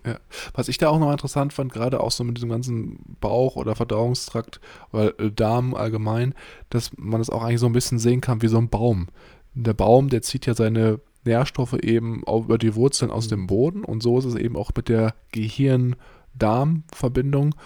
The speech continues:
Speaker 1: dass eben, je nachdem, was du isst, du deinem Gehirn andere Nährstoffe zuteilst und so das Gehirn auch anders funktioniert und auch vielleicht p-, mehr positiv oder besser performt oder halt auch schlechter.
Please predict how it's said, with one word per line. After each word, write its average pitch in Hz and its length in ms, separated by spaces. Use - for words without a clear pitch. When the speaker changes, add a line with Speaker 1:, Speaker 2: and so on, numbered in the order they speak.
Speaker 1:
dass 113 220
eben, 117 520
je 123 120
nachdem, 123 300
was 113 140
du - 160
isst, - 460
du 123 140
deinem 117 240
Gehirn 151 600
andere 127 380
Nährstoffe 139 580
zuteilst 143 720
und 113 160
so 117 220
das - 200
Gehirn 117 280
auch - 180
anders 113 280
funktioniert 120 560
und - 140
auch - 160
vielleicht - 280
p-, - 80
mehr 135 380
positiv 135 600
oder 110 240
besser 139 440
performt 127 680
oder 110 200
halt 104 160
auch 107 100
schlechter. 120 560